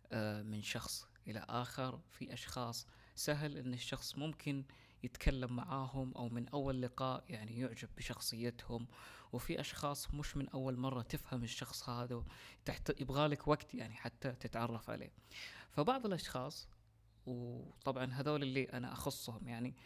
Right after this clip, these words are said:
اللي يكونوا يعني فيهم خصلة الإيزي جوينج، يعني هذا الشخص بالعربي يعني سهل إنه يكون، آه، صداقة مع أي شخص، أي كائن من كان، يعني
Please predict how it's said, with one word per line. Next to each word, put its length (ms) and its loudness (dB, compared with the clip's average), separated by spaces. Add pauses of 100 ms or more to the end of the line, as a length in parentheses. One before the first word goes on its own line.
(320)
اللي 160 6
يكونوا 580 2
يعني 340 -2
فيهم 380 -2
خصلة 400 0
الإيزي 340 2
جوينج، 400 0
يعني 220 -4
هذا 200 2
الشخص 440 -2 (260)
بالعربي 640 4 (460)
يعني 240 6
سهل 460 4
إنه 160 4
يكون، 560 -2 (260)
آه، 140 -2
صداقة 520 0
مع 280 -6
أي 180 0
شخص، 320 -4 (120)
أي 200 0
كائن 400 2
من 180 2
كان، 300 -6
يعني 320 -2